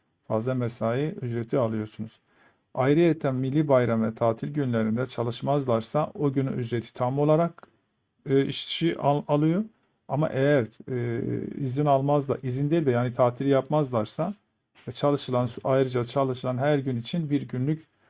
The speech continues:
ücret arkadaşlar ödeniyor. Burada bir örnek var. Hızlı bir şekilde örneğimize geçelim. Buradaki örnekte gördüğünüz gibi arkadaşlar formülize, e, olarak şöyle yapılmış. Günlük ücret, e, günlük ücreti bulmamız gerekiyor öncelikle. Günlük ücreti bulmak için brüt ücreti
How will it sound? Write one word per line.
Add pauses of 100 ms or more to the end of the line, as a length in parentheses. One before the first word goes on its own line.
(220)
ücret
arkadaşlar
ödeniyor.
Burada
bir
örnek
var.
Hızlı
bir
şekilde
örneğimize
geçelim. (640)
Buradaki
örnekte
gördüğünüz
gibi
arkadaşlar
formülize, (180)
e,
olarak
şöyle
yapılmış.
Günlük
ücret,
e, (140)
günlük
ücreti
bulmamız
gerekiyor
öncelikle.
Günlük
ücreti
bulmak
için
brüt
ücreti